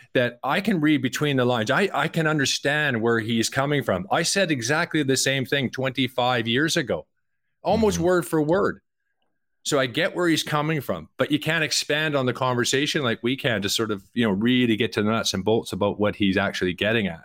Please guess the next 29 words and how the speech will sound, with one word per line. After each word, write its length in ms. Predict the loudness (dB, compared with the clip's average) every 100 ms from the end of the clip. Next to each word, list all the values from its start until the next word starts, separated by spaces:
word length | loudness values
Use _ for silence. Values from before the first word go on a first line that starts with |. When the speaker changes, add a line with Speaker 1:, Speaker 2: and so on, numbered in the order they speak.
| _
Speaker 1:
right? 220 | -4 -4 -2
So 280 | 0 0 0 -2 -6 -6 0
Christian 320 | 0 0 0
Jack 360 | 0 -2 -2
means 520 | -6 -4 0 0 0 -2
absolutely 680 | -2 -2 0 2 4 4 2
the 140 | 0
best. 480 | 0 0 0 0 0
He 100 | 2
means 300 | 2 2 0
well. 480 | 0 0 2 0 -2 -10 -18 -10
Um, 580 | -2 0 0 0 -2 -6 _ _ _ _ _ _ _ _ _ _ _
but 160 | 0 2
it's 300 | 0 -4 _ _ _ _ _ _ _
also 560 | -2 2 4 4 2 -2 _ _ _ _ _ _ -2
incredibly 560 | -2 0 2 2 0
confusing, 800 | 0 -4 0 2 4 2 -2 -8 _ _
uh, 260 | -2 0 2
what's 220 | 2 0
going 320 | 0 2 2
on. 200 | 2 2
This 160 | 0 0
Nation 380 | 0 2 0 0
League's 360 | 2 2 0 -4
c-, 80 | -10
competitive 680 | -4 -4 -2 0 0 0 0
match, 400 | -2 -2 -2 -2
is 260 | 0 0
it? 260 | 0 -2 -6